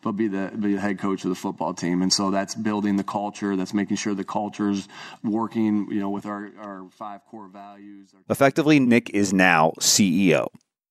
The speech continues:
Speaker 2: There are plenty of examples of that around the league, and there have been successful ones. Bill Belichick, Mike Tomlin, John Harbaugh,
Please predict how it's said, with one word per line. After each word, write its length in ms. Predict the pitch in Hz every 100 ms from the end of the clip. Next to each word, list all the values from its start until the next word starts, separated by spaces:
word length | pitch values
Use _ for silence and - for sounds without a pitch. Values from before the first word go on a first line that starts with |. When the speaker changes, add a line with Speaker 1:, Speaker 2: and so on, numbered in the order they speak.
| _ _ _
Speaker 2:
There 180 | 127 123
are 80 | 107
plenty 360 | - 151 151 135
of 60 |
examples 720 | 92 101 98 - 85 82 85 - -
of 200 | 131 107
that 220 | 82 80 104
around 240 | 98 92
the 60 | 90
league, 280 | 120 98
and 180 | 80 87
there 100 | 90
have 100 | 92
been 160 | 101 95
successful 520 | 139 - 131 - 82
ones. 320 | - 67 73 - _ -
Bill 160 | 69
Belichick, 800 | - 85 98 107 - 104 101 - - _
Mike 260 | 82 76 -
Tomlin, 640 | - 113 113 117 113 110 - _ _ -
John 320 | - 85 76
Harbaugh, 760 | - 117 113 113 110 110 107